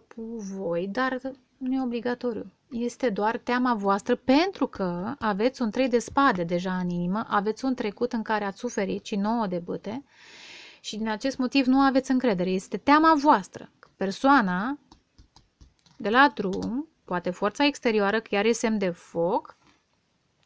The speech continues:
în sensul că e o persoană pasională, cu temperament.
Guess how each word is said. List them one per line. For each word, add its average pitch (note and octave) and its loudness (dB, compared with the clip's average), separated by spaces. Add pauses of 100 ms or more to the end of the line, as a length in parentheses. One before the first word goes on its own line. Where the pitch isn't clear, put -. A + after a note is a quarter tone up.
(140)
în A3+ -4
sensul A#3+ -2
că E4 -2
e D#4 2
o F#4+ 0
persoană G#4+ 4
pasională, E4 6
cu B3+ -2
temperament. A#3+ 2